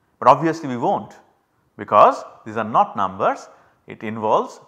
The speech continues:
position and momentum operators. So let us see what we get.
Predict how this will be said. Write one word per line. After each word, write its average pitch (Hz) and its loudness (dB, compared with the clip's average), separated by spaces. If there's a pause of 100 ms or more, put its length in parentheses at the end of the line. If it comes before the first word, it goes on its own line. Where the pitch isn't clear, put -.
position 143 -10
and 101 -12
momentum 98 -12
operators. - -12 (560)
So 180 -6 (120)
let 127 -6
us 220 -6
see 175 -14
what 104 -8
we 107 -10
get. - -20